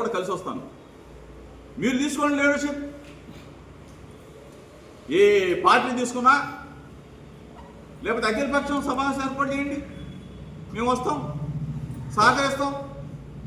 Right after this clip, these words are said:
మన ప్రాంత ప్రజల కోసం ఏదైనా సరే కార్యాచరణ చేయండి, మేము ముందుంటాం. మన లారీ సోదరుల కోసం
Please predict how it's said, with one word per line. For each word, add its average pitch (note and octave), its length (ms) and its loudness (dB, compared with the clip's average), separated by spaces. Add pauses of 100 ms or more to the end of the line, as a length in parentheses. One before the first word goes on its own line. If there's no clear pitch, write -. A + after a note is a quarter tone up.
(200)
మన F3 200 0 (280)
ప్రాంత G#3+ 480 0
ప్రజల G3 260 0
కోసం G3+ 480 -2 (420)
ఏదైనా E3 760 -2
సరే D#3 200 -4
కార్యాచరణ C#3+ 580 -6
చేయండి, C3 540 -4 (800)
మేము C3+ 260 0
ముందుంటాం. C#3+ 560 2 (1600)
మన D3 200 2
లారీ F3+ 480 10 (2000)
సోదరుల A3 400 4
కోసం G#3+ 340 2